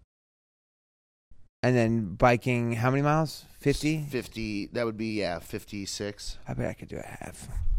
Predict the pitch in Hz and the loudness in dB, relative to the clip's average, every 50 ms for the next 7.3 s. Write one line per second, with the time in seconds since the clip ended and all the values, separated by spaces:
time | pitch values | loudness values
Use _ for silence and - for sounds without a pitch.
0 | - - - - - - - - - - - - - 117 - 147 135 123 101 71 | 4 2 2 -2 -4 -4 -4 -4 -4 -6 -2 -2 -2 2 4 4 4 4 4 0
1 | - - - - - 50 - - - - - - - - - - - - - - | -2 -6 -10 -8 -6 -6 -6 -6 -4 4 8 8 8 8 8 10 10 12 12 10
2 | - - - - - - - - - - - - 92 90 73 - - - - - | 8 4 -4 -8 -10 -10 -6 -6 -6 -6 -6 -8 -10 -10 -10 -10 -12 -14 -14 -14
3 | - - - - - _ _ _ _ - - - - - - - 110 123 139 156 | -16 -16 -20 -20 -20 _ _ _ _ -20 -20 -18 -18 -18 -14 -4 0 2 2 2
4 | 147 143 139 135 143 131 131 127 117 - - - 117 107 104 101 - - 117 107 | 2 2 0 0 0 0 0 -4 -4 -6 -6 -4 -4 -4 -4 -6 -6 -4 -2 0
5 | 107 107 113 123 123 - - 131 127 127 123 117 101 87 - - 92 92 101 107 | 2 2 2 2 0 0 -2 -2 -2 0 0 -2 -2 -4 -6 -6 -6 -4 -4 -4
6 | 107 98 87 80 - 50 50 50 50 - - _ _ _ - 90 110 131 123 101 | -4 -4 -6 -6 -8 -12 -14 -16 -18 -18 -20 _ _ _ -14 -10 -8 -6 -6 -6
7 | 95 135 151 - - 78 | -6 -6 -8 -8 -10 -16